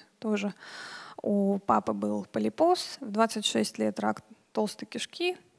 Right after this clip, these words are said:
Папа, слава богу, жив-здоров сейчас, ну, относительно. Ну и, соответственно, какое-то там образование было у дедушки. Далее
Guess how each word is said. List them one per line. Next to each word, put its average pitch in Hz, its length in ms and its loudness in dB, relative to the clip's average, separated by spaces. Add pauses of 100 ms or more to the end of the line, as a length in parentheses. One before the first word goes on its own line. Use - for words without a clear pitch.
(280)
Папа, 240 420 2
слава 220 280 2
богу, 208 300 0
жив-здоров 233 560 2 (120)
сейчас, 277 580 0 (100)
ну, 247 180 -6
относительно. 240 720 -2 (560)
Ну 311 180 4
и, 330 40 4
соответственно, 262 440 4
какое-то 247 300 4
там 214 180 2
образование 214 680 2 (460)
было 226 420 2 (180)
у 214 80 -2
дедушки. 202 540 -2 (1400)
Далее 320 560 4